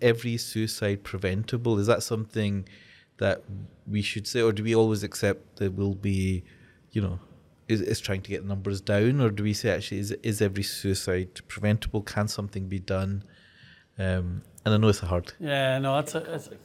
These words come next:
Speaker 2: it's a, it's a complicated question, but for me, I'm still, I'm definitely of the belief that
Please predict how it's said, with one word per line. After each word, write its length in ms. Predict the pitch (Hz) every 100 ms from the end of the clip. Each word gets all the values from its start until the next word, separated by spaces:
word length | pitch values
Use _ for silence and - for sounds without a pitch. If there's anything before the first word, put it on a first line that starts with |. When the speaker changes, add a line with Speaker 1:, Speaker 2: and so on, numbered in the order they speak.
| - - - -
Speaker 2:
it's 180 | 196 -
a, 120 | 185
it's 120 | 185
a 40 | 170
complicated 460 | 175 156 - 139
question, 440 | 135 135 127 165 160
but 260 | 180 - - - - - _ _ _ _ _ _ _ _ _ _ -
for 80 | 214
me, 500 | 214 233 202 156 - - - - _ _ _ _ _ _ _ _ _ _ _ -
I'm 200 | 170 175
still, 200 | - 175
I'm 260 | 185 185 156
definitely 360 | 185 165 185
of 80 | 165
the 80 | 143
belief 400 | 143 143 135 -
that 260 | 135 -